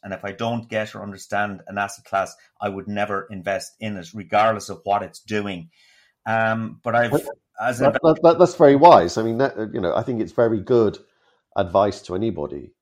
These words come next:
Speaker 2: is to don't invest in stuff that you don't understand. That said, perhaps my thoughts on Bitcoin can be summarized by how I've been thinking about it over the last while, in that I do think it's a cult.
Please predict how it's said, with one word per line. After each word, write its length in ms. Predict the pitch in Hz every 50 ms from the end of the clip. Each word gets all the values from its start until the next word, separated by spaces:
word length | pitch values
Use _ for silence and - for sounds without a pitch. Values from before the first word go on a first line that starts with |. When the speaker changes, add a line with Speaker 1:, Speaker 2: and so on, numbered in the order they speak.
| _
Speaker 2:
is 340 | - - 78 80 78 - _ _
to 160 | - - 92
don't 320 | - - - 85 87 - -
invest 360 | 87 76 78 85 - - -
in 80 | 82 78
stuff 300 | - - 87 80 - -
that 100 | - -
you 80 | 80
don't 240 | - 85 80 78 78
understand. 520 | 82 76 76 76 - - 98 87 78 76 - _ _ _ _ _ _ _ _ _
That 220 | 131 127 127 -
said, 440 | - - - 151 123 92 80 76 -
perhaps 500 | - 92 107 147 175 175 - - - -
my 180 | 113 117 127 131
thoughts 300 | 123 - 120 104 95 -
on 120 | 98 92
Bitcoin 400 | 90 113 110 - - 95 90 87
can 100 | 90 87
be 60 | 95
summarized 420 | 98 - - 113 104 92 90 85 -
by 120 | 92 92
how 200 | 92 101 95 95 95
I've 200 | 98 104 107 -
been 140 | 98 92
thinking 300 | - - 113 104 98 95
about 300 | 87 80 87 82 82 -
it 60 | - -
over 200 | - 90 87 85
the 60 | 87 85
last 280 | 82 85 82 80 - -
while, 420 | 98 98 90 78 69 - - _ _ _ _
in 140 | - - 90
that 120 | 92 90 - -
I 120 | 87 101
do 180 | 90 - 107 101
think 180 | 104 95 82
it's 140 | 92 - -
a 40 | 82
cult. 440 | - - 104 113 151 156 - -